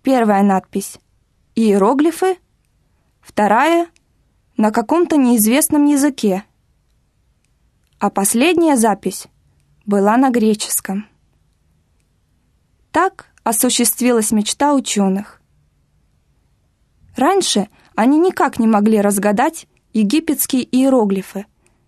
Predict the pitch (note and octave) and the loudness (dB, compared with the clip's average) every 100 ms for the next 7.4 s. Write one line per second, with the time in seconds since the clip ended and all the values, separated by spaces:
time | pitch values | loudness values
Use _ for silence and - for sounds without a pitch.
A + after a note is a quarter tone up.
0 | _ _ _ _ - G#3+ A3 A3 - G#3+ | _ _ _ _ -6 -2 0 0 -2 0
1 | G3+ A#3 F4 - _ _ _ _ _ A3+ | 2 2 0 -4 _ _ _ _ _ 0
2 | A3 G3+ G3+ G3 C#4 E4 A#3+ B3+ G#3+ A#3+ | 0 2 2 2 2 2 2 2 0 -2
3 | E4 - G#3 G#3 _ _ _ - G#3 B3+ | -4 -2 -4 -4 _ _ _ -4 -2 -2
4 | C#4+ C#4 - B3+ C4 - G#3 - - G3+ | -2 -4 -2 -2 -2 -2 -4 -6 -10 -12
5 | - _ _ _ - G#3 G#3 G#3 B3+ D#4+ | -12 _ _ _ -4 -4 0 0 2 0
6 | D4 A#3+ G#3+ G3 G3 A3 B3+ B3+ A#3 A#3 | 0 0 0 0 -2 -2 -2 -2 -2 -2
7 | A#3 A3 G3 F3+ | -4 -4 -6 -6